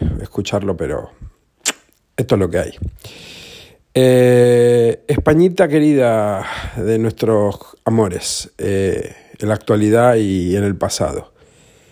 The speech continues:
Em, antes se vivía muy mal, antes no había, no podías decir nada, había represión, no había libertades. Antes,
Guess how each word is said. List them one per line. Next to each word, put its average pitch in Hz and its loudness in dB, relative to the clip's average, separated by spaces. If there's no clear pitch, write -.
Em, 113 0
antes 135 2
se 117 2
vivía 104 2
muy 104 -2
mal, 120 0
antes 101 -2
no 104 0
había, 95 -2
no 98 -4
podías 104 0
decir 98 -2
nada, 110 2
había 107 2
represión, 113 0
no 107 -2
había 104 0
libertades. 98 0
Antes, 107 0